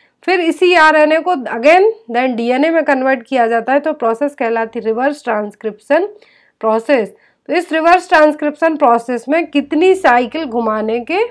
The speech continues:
बाद है जो वैल्यू पता चलता है, वायरल लोड पता चलता है, तो वो वैल्यू कहलाती है सीटी वैल्यू। और according to आईसीएमआर, इंडियन काउंसिल of मेडिकल रिसर्च, जिसकी स्थापना उन्नीस सौ ग्यारह में हुई थी,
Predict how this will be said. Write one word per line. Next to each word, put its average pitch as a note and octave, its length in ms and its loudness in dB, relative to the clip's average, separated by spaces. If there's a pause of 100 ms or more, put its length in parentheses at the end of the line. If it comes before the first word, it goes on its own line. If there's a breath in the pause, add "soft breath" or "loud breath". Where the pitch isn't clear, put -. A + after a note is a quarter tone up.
(200)
बाद C4+ 380 4
है B3+ 240 -2
जो D#4 360 0 (460 soft breath)
वैल्यू B3 340 4
पता C#4 300 0
चलता B3 340 0
है, D4 100 4
वायरल B3 340 4
लोड C#4+ 260 2
पता A#3 280 0
चलता A3 380 -4
है, B3+ 160 -2
तो B3 140 -10
वो C4 180 -2
वैल्यू A3+ 340 -4
कहलाती G#3 600 -6
है C4+ 120 -2
सीटी C4+ 480 -6
वैल्यू। A3 640 -4 (560 soft breath)
और C4+ 220 4
according C#4+ 640 2
to E4+ 80 2
आईसीएमआर, B3 880 0 (240)
इंडियन C#4+ 340 -2
काउंसिल C4+ 440 0
of D4 140 2
मेडिकल A#3 440 -2
रिसर्च, B3+ 420 -6
जिसकी A#3 460 -8
स्थापना A#3 440 -4
उन्नीस A#3+ 320 -8
सौ C4 80 -6
ग्यारह G#3 360 -2
में C#4 120 -2
हुई A3 200 -4
थी, D#4 320 -2